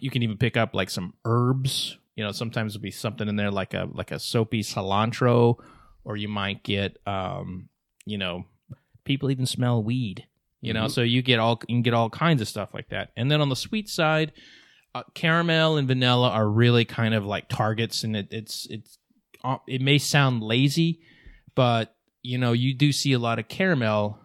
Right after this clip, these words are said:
Speaker 1: in, uh, in tasting notes because, uh, it's just ever present, and it's a very present, uh, note in, uh, in bourbon, especially.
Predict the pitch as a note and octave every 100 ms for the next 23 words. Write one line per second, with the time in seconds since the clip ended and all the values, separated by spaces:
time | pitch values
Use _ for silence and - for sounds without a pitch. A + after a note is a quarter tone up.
0 | _ _ A2+ A2 G#2+ A2+ G#2 G#2 - A2+
1 | D#3+ E3 G#2+ G2+ F#2+ - - G#2+ - G#2+
2 | G#2+ G#2 - - _ _ _ _ _ -
3 | G2 G2+ - _ - B2+ - G3 E3+ D3+
4 | D#3+ D#3 G3+ - - - - A#2+ A#2 A#2+
5 | A2+ A2+ C3 D3 - B2 B2 A#2+ - G#2+
6 | G2+ G#2+ B2 G#2+ - - - A2+ G#2 G#2
7 | G2+ G2 G2 - G#2+ C#3+ D3 G2 - -
8 | C#3+ - F2